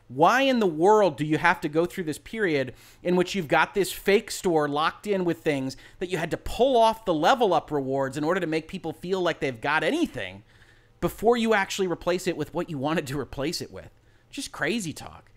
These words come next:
And so, unfortunately, I look at this and say, "I love Marvel's Avengers. I've really enjoyed it as a game. I want to see it succeed." And now, as of March fourth, twenty twenty-one, I unfortunately have absolutely no faith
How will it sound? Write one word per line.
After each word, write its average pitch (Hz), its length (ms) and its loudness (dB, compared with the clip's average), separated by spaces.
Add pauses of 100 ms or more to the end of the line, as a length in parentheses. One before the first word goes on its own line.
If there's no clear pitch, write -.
(460)
And 143 140 -6
so, 202 80 4
unfortunately, 202 720 2
I 165 120 6
look 214 200 0
at 190 80 -2
this 180 180 -4
and 180 120 -6
say, 175 100 2
"I 185 120 6
love 208 300 2
Marvel's 131 380 -2
Avengers. 123 380 -6
I've 160 160 0
really 226 320 0
enjoyed 156 340 -2
it 143 60 -2
as 135 160 -4
a 127 40 -6
game. 131 280 -4
I 151 80 0
want 175 260 0
to 196 80 -6
see 185 200 -6
it 165 100 -4
succeed." 202 560 -8 (440)
And 151 140 4
now, 165 560 6
as 160 220 -2
of 165 180 2
March 165 260 2
fourth, 180 440 -2
twenty 170 280 -2
twenty-one, 165 540 0
I 123 100 -4
unfortunately 135 720 -6 (460)
have 147 160 0
absolutely 190 440 0
no 156 200 6
faith 175 460 -6